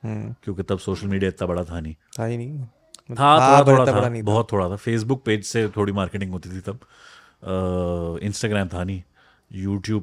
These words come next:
Speaker 2: पे मैं
Speaker 1: कुछ नहीं
Speaker 2: था,
Speaker 1: था।
Speaker 2: but कुछ भी नहीं था।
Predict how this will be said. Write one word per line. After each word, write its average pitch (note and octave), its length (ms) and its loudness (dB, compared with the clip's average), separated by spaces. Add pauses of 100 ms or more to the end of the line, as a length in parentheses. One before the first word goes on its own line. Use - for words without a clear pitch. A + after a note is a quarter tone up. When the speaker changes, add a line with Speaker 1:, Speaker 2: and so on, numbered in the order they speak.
Speaker 2:
पे F2 500 -2
मैं F2 400 -4
Speaker 1:
कुछ A#2 140 -4
नहीं A2+ 100 -2
Speaker 2:
था, A#2+ 220 4
Speaker 1:
था। G#2 60 -2
Speaker 2:
but G2+ 180 -2
कुछ G2 200 -8
भी G2 100 -6
नहीं F#2 120 -6
था। D#2+ 140 -12